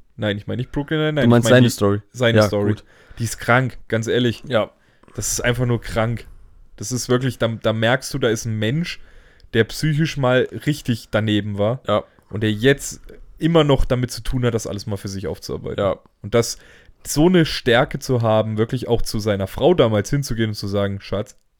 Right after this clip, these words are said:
Speaker 1: ich hab alles falsch gemacht. Ich weiß, du kannst mir jetzt nicht verzeihen. Ich werde aber daran arbeiten, dass du es kannst.“ Das fand ich so krass, wo
Speaker 2: Ja.
Speaker 1: ich das gehört hab.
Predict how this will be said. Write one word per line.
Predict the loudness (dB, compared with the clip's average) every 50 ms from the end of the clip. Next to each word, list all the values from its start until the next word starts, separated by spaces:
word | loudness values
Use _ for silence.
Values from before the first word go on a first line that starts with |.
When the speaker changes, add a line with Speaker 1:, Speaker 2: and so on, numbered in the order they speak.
| _ -10
Speaker 1:
ich | -8 -6 -4 -2
hab | -4 -4 -4
alles | -8 -10 -10 -8 -2
falsch | 0 2 2 2 0 -4
gemacht. | -6 -6 -4 -2 -2 -4 -4 -8 -16 -20 _ _ _ _ _ _ _ _ _ _ _ _ _ _ -20 -20 _ _ _ _ _ _ -8
Ich | -8 -6 -4 0
weiß, | 2 4 4 4 2 -2
du | -6 -10
kannst | -6 -2 0 0 0 -2 -4 -6 -4
mir | -2
jetzt | -2 -2 -4 -4 -6
nicht | -6 -6 -2
verzeihen. | 0 0 0 0 -2 -2 -2 0 -2 -2 -4 -8 -12 _ _ _ _ _ _ _ _ _ _ _ _ _ _
Ich | -12 -10 -2 2
werde | 4 6 6 6
aber | 6 4 4 4 4
daran | 2 0 -2 -2
arbeiten, | 0 0 2 0 0 -2 0 0
dass | 2 2 2 0 -4
du | -6 -6 -6
es | -6 -6 -6
kannst.“ | -2 -2 -2 -2 -2 -6 -12 -16 -20 _ _ _ _
Das | -18 -14 -10
fand | -8 -6 -8 -8
ich | -8 -10
so | -10 -10 -10
krass, | -12 -10 -8 -6 -6 -6 -6 -8 -10 -4
wo | -2
Speaker 2:
Ja. | 0
Speaker 1:
ich | 2 2
das | 2 0 0 0
gehört | 0 0 2 2 2
hab. | 0 0